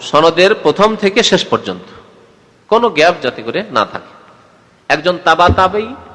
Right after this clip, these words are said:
যদি বলে, "উমর রাদিয়াল্লাহু তাআলা বলেছেন", আরে তুমি তাবা তাবেই,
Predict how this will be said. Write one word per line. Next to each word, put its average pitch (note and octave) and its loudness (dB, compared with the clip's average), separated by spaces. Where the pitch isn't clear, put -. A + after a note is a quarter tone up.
যদি D#3+ -4
বলে, F3 4
"উমর F#3+ 4
রাদিয়াল্লাহু F3 4
তাআলা C3 -2
বলেছেন", G#2 -8
আরে C#3 -6
তুমি F3+ -6
তাবা G3+ 2
তাবেই, A3 0